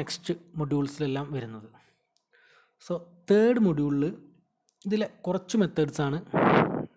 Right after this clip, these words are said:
എക്സ്പ്ലെയിൻ ചെയ്യുന്നത്. അതിൻ്റെ ഒരു കണ്ടിന്യുവേഷൻ ആയിട്ടാണ് ഫോർത്ത് മൊഡ്യൂളും ഫിഫ്ത് മൊഡ്യൂളും എല്ലാം വരുന്നത്. So treatment of water എന്നുള്ള ചാപ്റ്ററാണ് നമ്മൾ ഡിസ്കസ് ചെയ്യുന്നത്. ഞാൻ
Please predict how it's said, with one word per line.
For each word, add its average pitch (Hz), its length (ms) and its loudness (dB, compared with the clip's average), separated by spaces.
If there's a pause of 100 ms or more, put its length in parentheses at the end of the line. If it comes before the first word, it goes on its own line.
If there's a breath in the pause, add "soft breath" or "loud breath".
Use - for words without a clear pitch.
(200)
എക്സ്പ്ലെയിൻ 165 400 4
ചെയ്യുന്നത്. 113 300 -10 (600 soft breath)
അതിൻ്റെ 190 240 0
ഒരു 202 160 0
കണ്ടിന്യുവേഷൻ 165 560 0
ആയിട്ടാണ് 143 380 -4 (180)
ഫോർത്ത് 143 380 -2
മൊഡ്യൂളും 135 360 -2 (340)
ഫിഫ്ത് 180 280 -6
മൊഡ്യൂളും 139 300 0
എല്ലാം 135 200 -4
വരുന്നത്. 110 300 -12 (1120)
So 196 100 -8 (1120 loud breath)
treatment 226 480 2
of 214 60 -2 (160)
water 143 300 -6 (180)
എന്നുള്ള 147 300 -6 (1200)
ചാപ്റ്ററാണ് 131 460 -8
നമ്മൾ 131 160 -4 (120)
ഡിസ്കസ് 147 360 -6
ചെയ്യുന്നത്. 110 360 -10 (2500 soft breath)
ഞാൻ 202 100 -2